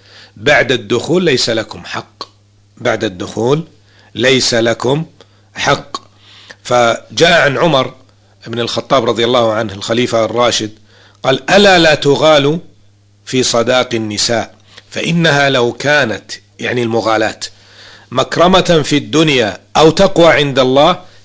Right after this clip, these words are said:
كان أولاكم بها النبي صلى الله عليه وسلم. ما أصدق رسول الله صلى الله عليه وسلم امرأة من نسائه ولا امرأة من بناته أكثر من اثنتي عشرة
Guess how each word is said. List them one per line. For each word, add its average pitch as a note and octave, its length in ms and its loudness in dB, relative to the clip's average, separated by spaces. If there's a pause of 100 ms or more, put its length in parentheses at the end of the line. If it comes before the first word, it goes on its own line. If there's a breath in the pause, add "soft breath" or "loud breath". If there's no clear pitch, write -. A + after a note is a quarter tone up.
كان C#3 220 -2
أولاكم A#2+ 800 -2
بها A2 200 -4
النبي G#2+ 480 -4
صلى G#2+ 300 -4
الله A2 420 -2
عليه G2 260 -6
وسلم. F2+ 480 -6 (720 loud breath)
ما C3 420 2
أصدق C#3 420 0
رسول C#3+ 460 0
الله C#3 380 2
صلى B2 160 -4
الله A2+ 140 -2
عليه A2+ 100 -2
وسلم A#2+ 300 -2
امرأة B2 560 -2
من A#2+ 260 -6
نسائه A#2 520 -4 (640 loud breath)
ولا C3+ 220 0
امرأة C#3 460 2
من B2+ 260 -2
بناته C#3+ 640 0
أكثر C3 600 -2
من A#2+ 180 -4
اثنتي A2 560 -4
عشرة B2+ 760 -4